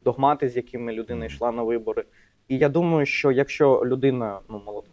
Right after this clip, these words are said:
Speaker 1: хоче зрозуміти виборчий процес детальніше, поглинути якусь для себе корисну інформацію, то перш за все їй необхідно подивитися в минуле. Не в, не в давнє минуле, а ось таке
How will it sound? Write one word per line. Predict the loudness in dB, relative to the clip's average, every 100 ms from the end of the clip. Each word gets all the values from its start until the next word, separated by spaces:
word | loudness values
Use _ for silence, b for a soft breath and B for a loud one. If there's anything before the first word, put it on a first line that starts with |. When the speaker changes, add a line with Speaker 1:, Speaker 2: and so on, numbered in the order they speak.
| -6
Speaker 1:
хоче | -4 -4
зрозуміти | -2 0 2 0 -2 -6
виборчий | -4 -6 -8 -12
процес | -10 -10 -10
детальніше, | -4 0 0 -2 -10 -16 b b b b
поглинути | -2 2 2 0 -4 0 0 0 -4 -14 _
якусь | -8 -8 -12 -10 -10 -10 -6
для | -4
себе | -2 -2 -2
корисну | -4 -4 -4 -6
інформацію, | -6 -2 -2 -4 -12 -14 b b
то | -4
перш | 4 6 6
за | 4
все | 0 0 -2 -2
їй | -2 -2
необхідно | -4 -6 -8 -4 -4 -4 -8 -8
подивитися | -4 -2 -2 -2 -4 -4
в | -2
минуле. | 0 0 -2 -6 _ _ _ -4
Не | 0 0
в, | 0 -6
не | -6 0
в |
давнє | 4 4 2
минуле, | -2 -2 -2 -2
а | 0
ось | 0 -2 -10
таке | -8 -2 -2